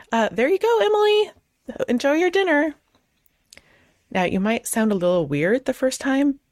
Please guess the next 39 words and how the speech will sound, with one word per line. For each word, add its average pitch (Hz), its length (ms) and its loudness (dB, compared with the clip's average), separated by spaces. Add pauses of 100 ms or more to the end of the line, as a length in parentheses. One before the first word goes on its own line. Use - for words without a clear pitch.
(120)
but 185 200 -2
it - 140 -4
really 214 300 0
only 156 240 -4
sounds 139 380 -6
weird 131 300 -6
to - 120 -10
you, 139 380 -4 (460)
and 190 360 -2
you 175 180 -2
will 269 140 0
know 180 220 0
their 202 140 0
name 143 200 -2
forever, - 520 -10 (480)
and 139 200 -4
they 285 180 -2
will 208 140 0
only 135 200 -2
remember 123 540 -6 (420)
that 208 120 -2
you 247 100 -2
know 277 180 0
them. 156 240 -6 (760)
No 208 180 2
one 220 220 2 (120)
ever 226 400 0
said 202 360 -4
to - 100 -6
me, 143 260 -4 (440)
"Why 165 120 -4
are 202 60 -2
you 330 120 -2
saying 330 360 0
my 196 120 0
name 147 200 -2
so 156 140 -4
many 139 180 -4
times?" 120 460 -10